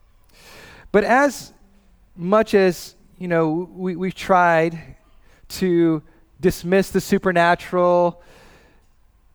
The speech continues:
what he says is that we still can't shake this sneaking suspicion that there has to be something more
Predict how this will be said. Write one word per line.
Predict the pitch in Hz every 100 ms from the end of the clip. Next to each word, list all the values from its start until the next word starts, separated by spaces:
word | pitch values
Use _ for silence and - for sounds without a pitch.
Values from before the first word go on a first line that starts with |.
| -
what | 208
he | 262
says | - 214 185
is | 160 151 139
that | 156 151 151 - _ _ _ _ _ _ _ _ _ _ _ _
we | 156 170
still | - - 233 240 240 240 - -
can't | 208 202 196
shake | - - 185 -
this | 170
sneaking | - - 185 185 190
suspicion | - 170 - 175 - 147 135 143 - _ _ _ _ _ _ _ _ _ _ _
that | 165 160
there | 143
has | 175 170
to | -
be | 151
something | 147 156 139 143 127
more | 123 110 104